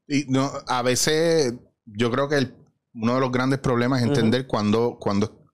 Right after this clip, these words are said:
Speaker 1: cuándo estamos adictos a algo.
Speaker 2: Ujú.
Speaker 1: Porque yo creo que hay una línea bien fina entre,
Speaker 2: Ujú.
Speaker 1: entre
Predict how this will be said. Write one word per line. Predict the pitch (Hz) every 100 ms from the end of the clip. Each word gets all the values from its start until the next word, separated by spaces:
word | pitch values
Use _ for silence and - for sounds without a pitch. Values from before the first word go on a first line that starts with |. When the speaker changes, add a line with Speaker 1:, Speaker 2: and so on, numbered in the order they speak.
| _
Speaker 1:
cuándo | 98 95
estamos | - 117 117
adictos | 120 110 - 120
a | 107
algo. | 101 160 120 - _ _ _ _ _ -
Speaker 2:
Ujú. | 113
Speaker 1:
Porque | 170 110 113
yo | 107
creo | 101 127
que | 139
hay | 139
una | 139
línea | 135 143
bien | 135 131
fina | 120 - 156 143 117
entre, | 107 107 113 104 101 98 98
Speaker 2:
Ujú. | 104
Speaker 1:
entre | 104 117 107 101 98